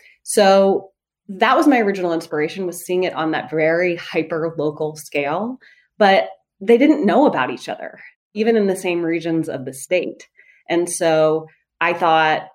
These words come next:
what if they shared ideas? What if they connected? I bet they'd really gain energy from each other. And on top of that, let's implement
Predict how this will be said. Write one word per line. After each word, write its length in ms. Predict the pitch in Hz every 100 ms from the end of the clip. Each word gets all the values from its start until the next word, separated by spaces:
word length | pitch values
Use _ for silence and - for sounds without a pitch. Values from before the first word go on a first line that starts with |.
| _
what 220 | - 185 226
if 160 | 240
they 160 | 220 190
shared 360 | - 185 180
ideas? 760 | 165 156 226 240 226 220 202 196
What 160 | 160
if 100 | 160
they 100 | 151
connected? 800 | - 160 190 208 202 196 190 185 - _ 156
I 40 |
bet 160 | 165 165
they'd 140 | 160
really 180 | 160 156
gain 340 | 156 156 156 160
energy 360 | 160 156 156
from 180 | 151 151
each 140 | 147
other. 320 | 196 190 180 - - _ _
And 220 | 311 269
on 100 | 208
top 240 | 208 233 202
of 60 |
that, 300 | 160 151 -
let's 180 | 214 -
implement 480 | 240 202 165 156